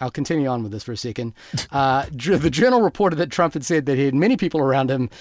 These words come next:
Uh, he asked many people about, uh, the holiday, and they had, none of them had heard about Juneteenth. He then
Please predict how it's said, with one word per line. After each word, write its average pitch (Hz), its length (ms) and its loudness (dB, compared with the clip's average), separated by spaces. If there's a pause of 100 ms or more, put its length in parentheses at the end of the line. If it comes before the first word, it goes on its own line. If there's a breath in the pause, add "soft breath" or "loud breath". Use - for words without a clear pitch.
(260 loud breath)
Uh, 127 260 -2
he 160 260 -2
asked 208 300 0
many 156 160 0
people 139 220 -2
about, 123 300 -4
uh, 123 240 -4
the 117 100 -6
holiday, 143 380 0
and 170 200 0
they 196 180 2
had, 185 180 0
none 202 260 0
of 285 80 0
them 180 140 0
had 120 80 -4
heard 131 140 -2
about 110 200 -4
Juneteenth. 113 500 -6 (480 loud breath)
He 185 160 -2
then 285 320 2